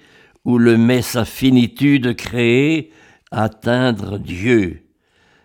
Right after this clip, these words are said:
Il ne sera sans doute pas libéré de toute sa finitude créée, ce qui est impossible, et l'arracherait à lui-même. Mais pour voir Dieu, il doit cependant recevoir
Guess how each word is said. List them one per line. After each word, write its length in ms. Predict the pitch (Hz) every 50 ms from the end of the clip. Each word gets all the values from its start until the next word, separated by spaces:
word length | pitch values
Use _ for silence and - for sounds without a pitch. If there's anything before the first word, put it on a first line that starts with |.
| _ _
Il 180 | - 143 156 160
ne 100 | 143 139
sera 540 | 123 - - 131 123 113 135 135 127 123 117
sans 300 | - - - 131 131 127
doute 340 | 110 113 123 117 - - -
pas 140 | 120 113
libéré 680 | 117 123 139 143 113 131 131 113 113 123 120 113 101 - - - - _ _ -
de 120 | - 110
toute 260 | 104 - 135 131 110 -
sa 180 | - 110 107
finitude 1000 | 95 - - - 127 135 135 139 139 135 - - 143 147 139 135 131 117 117 110
créée, 680 | - - - 110 117 139 151 165 170 170 151 110 - - _ _ _ _ _ _ _ _ _
ce 220 | _ - - - 110
qui 180 | 107 - -
est 140 | 110 104 -
impossible, 880 | 110 107 107 120 120 113 - 147 156 160 147 147 127 127 123 107 98 - _ _ _ _ _ -
et 60 | -
l'arracherait 880 | 101 110 107 98 101 110 110 - - - 104 92 110 117 113 113 110 110 -
à 80 | - 101
lui-même. 920 | 101 110 117 120 123 127 127 131 139 151 147 131 117 110 110 104 95 87 - _ _ _ _ _ _ _ _ _ _ _ -
Mais 240 | - 101 110 110
pour 240 | 104 - - 95 80
voir 400 | 73 78 92 127 175 196 202 180
Dieu, 540 | 131 110 110 113 123 117 110 107 95 90 82 80 _ _ _ _ _ _ _ _ _ _ -
il 140 | 98 95
doit 280 | 92 101 98 104 120 139
cependant 600 | 127 - - 113 90 101 107 107 101 113 127 135
recevoir 800 | 117 110 104 - - 107 92 85 85 95 107 110 110 110 110 -